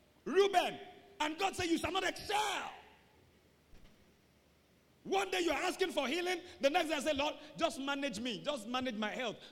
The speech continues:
Don't, you might not necessarily take away the cancer from my body, but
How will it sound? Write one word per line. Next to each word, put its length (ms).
Don't, 240
you 100
might 140
not 180
necessarily 460
take 200
away 480
the 120
cancer 480
from 160
my 100
body, 260
but 220